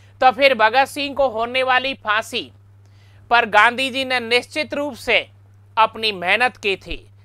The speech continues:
हो सकता है गांधी ही अंधेरे में रख दिए गए थे वहाँ गवर्नर वायसराय इरविन के द्वारा। नंबर दो,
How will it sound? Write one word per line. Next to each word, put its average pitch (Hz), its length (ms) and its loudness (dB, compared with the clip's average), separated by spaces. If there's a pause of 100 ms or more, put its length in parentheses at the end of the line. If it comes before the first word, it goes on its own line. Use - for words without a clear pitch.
(220)
हो 226 120 -2
सकता 220 400 0
है 196 180 2
गांधी 190 400 0
ही 190 200 -4
अंधेरे 180 480 -4
में 185 160 -6
रख 170 240 -6
दिए 190 220 -2
गए 165 300 -2
थे 160 240 -4 (560)
वहाँ 160 540 0
गवर्नर 151 680 0
वायसराय 143 760 0 (160)
इरविन 175 380 -6
के 151 160 -8
द्वारा। 123 420 -8 (880)
नंबर 226 320 2
दो, 208 460 6